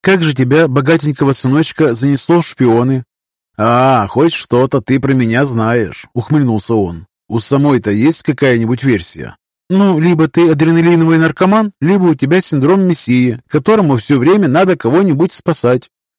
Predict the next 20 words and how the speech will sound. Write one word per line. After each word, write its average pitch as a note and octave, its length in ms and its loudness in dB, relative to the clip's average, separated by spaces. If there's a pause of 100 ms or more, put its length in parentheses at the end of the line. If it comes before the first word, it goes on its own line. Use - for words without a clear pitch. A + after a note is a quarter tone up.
(260)
«Либо B2+ 320 2
придурок, A2+ 640 0
либо C#3 400 2
идиот», G#2 420 -2 (100)
подытожил A#2 500 0
Борден. G2 500 -6 (240)
«И C3 180 2
ничего B2+ 480 0
более C#3 300 2
щадящего C3 720 -2
для C3 160 0
моего C3+ 340 2
самолюбия». B2 720 0 (320)
«А - 120 -2
как F#3+ 260 -2
это C3 160 -2
было E3 240 2
на E3+ 100 0
самом C3 380 0
деле?» A#2+ 380 -2